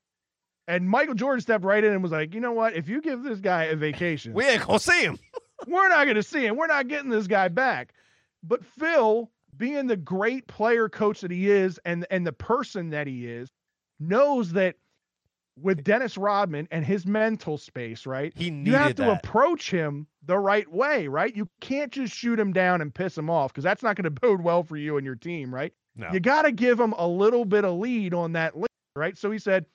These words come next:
Speaker 1: "You got forty-eight hours. Go do your thing for forty-eight hours." And Michael said as soon as he left, he went straight to the tr-, the, the, the, uh, the plane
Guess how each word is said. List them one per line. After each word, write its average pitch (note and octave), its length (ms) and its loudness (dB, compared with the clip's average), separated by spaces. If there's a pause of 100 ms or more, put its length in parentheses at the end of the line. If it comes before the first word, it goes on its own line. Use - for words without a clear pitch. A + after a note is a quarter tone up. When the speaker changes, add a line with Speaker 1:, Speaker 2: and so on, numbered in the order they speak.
(180)
Speaker 1:
"You A3 80 -2
got A3 120 2
forty-eight A3+ 380 0
hours. G3+ 380 -4 (460)
Go G#3 180 6
do A#3+ 80 2
your A#3 180 2
thing A3+ 300 -2
for F3+ 120 -6
forty-eight G3+ 540 -2
hours." E3 380 -2 (340)
And F#3 140 0
Michael C4 320 2
said A3+ 240 2
as D3 80 -8
soon A3+ 200 0
as A3+ 120 -2
he A#3+ 80 -2
left, G3+ 340 2
he F#3 140 -2
went E3 260 0
straight F3+ 380 -2
to A#3 80 -8
the A#3 100 -2
tr-, - 220 -12
the, F3+ 240 0
the, E3 280 -2
the, E3 280 -6
uh, D3+ 140 -2
the D#3+ 100 -4
plane D3+ 500 -4